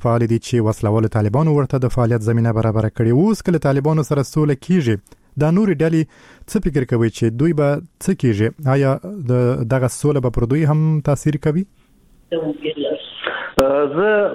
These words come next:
Speaker 2: پخوا هم په دې خبره باندې بحث کړی دی. زه په ډېر وضاحت سره ویلی شم چې په افغانستان کې نورې ترهګریزې ډلې د افغانستان حکومت یې دی، دا درست نه دي.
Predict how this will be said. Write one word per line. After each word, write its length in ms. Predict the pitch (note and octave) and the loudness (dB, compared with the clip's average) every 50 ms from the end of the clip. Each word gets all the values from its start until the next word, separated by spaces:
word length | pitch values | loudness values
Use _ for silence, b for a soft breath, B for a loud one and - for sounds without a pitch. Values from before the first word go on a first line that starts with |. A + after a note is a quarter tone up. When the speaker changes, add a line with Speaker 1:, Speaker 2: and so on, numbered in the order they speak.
| - - | -4 -6
Speaker 2:
پخوا 220 | E3+ - - A3 G3 F#3+ | -4 -4 -2 -4 -2 -2
هم 240 | G#3 G3+ F#3+ F#3 F3+ | -2 -2 -2 -2 -2
په 140 | F#3 F#3 D#3+ | -2 -2 -2
دې 80 | E3+ - | 0 0
خبره 240 | - D#3+ E3 E3+ E3 | -2 -2 -2 -2 0
باندې 220 | D#3 D#3+ D3 C3 A#2+ | 0 0 0 0 -2
بحث 300 | A#2 D3+ D3+ C#3+ C#3 C3+ - - | -2 -2 -4 -4 -4 -6 -4 -2
کړی 160 | D3+ C#3 A#2+ G2 G2 | 0 0 0 0 0
دی. 80 | G#2+ C3 D#3 - - _ _ _ _ _ _ _ - | 0 -2 -4 -8 -16 _ _ _ _ _ _ _ -4
زه 80 | F3+ F#3 | -2 -2
په 180 | F#3 - F3 | 0 -2 0
ډېر 180 | D#3+ F#3 G3 F3+ | 0 2 2 2
وضاحت 420 | D#3+ D3+ B2+ C3+ B2+ A#2 E3 F3+ F3 | 0 0 0 -2 -2 -4 -4 -4 -4
سره 160 | - D3+ C3+ C3 | -2 0 0 2
ویلی 260 | B2+ B2+ A#2+ B2 A#2+ - | 2 2 2 0 0 0
شم 140 | C#3+ C3+ D3 D#3+ D#3 | -2 -2 0 0 -2
چې 140 | D3 - C3+ | -2 -4 -4
په 120 | - A#2 | -2 -2
افغانستان 600 | G#2+ G#2+ G#2+ A2 A2 A2 G#2 - - D3 D3 C#3+ | -2 0 0 -2 -2 -4 -4 -4 -4 -2 -2 -2
کې 220 | C#3+ - - C#3 C#3 C3+ B2 C3 | -2 0 0 2 2 4 2 2
نورې 240 | C#3 C#3+ C#3 C#3 C#3 C#3 C#3 | 2 2 2 0 0 -2 -2
ترهګریزې 520 | A#2+ G#2 G2+ F#2 G2 G#2 A2+ A#2+ A#2 G#2 F#2 F2+ | -2 -2 -2 -2 -2 -2 -2 0 -2 -2 -2 0
ډلې 260 | B2 A#2+ G#2+ G#2 A#2+ B2+ - - _ _ _ _ _ _ _ _ _ _ - | 0 0 0 0 -2 -2 -6 -12 _ _ _ _ _ _ _ _ _ _ -4
د 40 | - | -2
افغانستان 460 | G#2+ G#2 G#2 A2 A2 - - F3 F3+ | 0 0 0 0 -2 -2 -4 -2 0
حکومت 380 | E3 D#3+ D#3 E3 E3+ F3 E3+ - | 0 -2 -2 -4 -6 -4 -2 0
یې 100 | D#3+ D#3 D3 | 0 0 0
دی، 280 | D#3 D#3 D#3+ D#3+ D#3 - - - | 0 0 0 0 -4 -6 -8 -4
دا 100 | C#3+ D3+ | -4 -2
درست 300 | C#3+ C3 C#3+ C#3 C#3 - | -2 0 -2 -2 -2 -2
نه 160 | B2+ A2+ A2+ | -2 -2 -2
دي. 160 | G2 E2 D#2+ | -2 -4 -6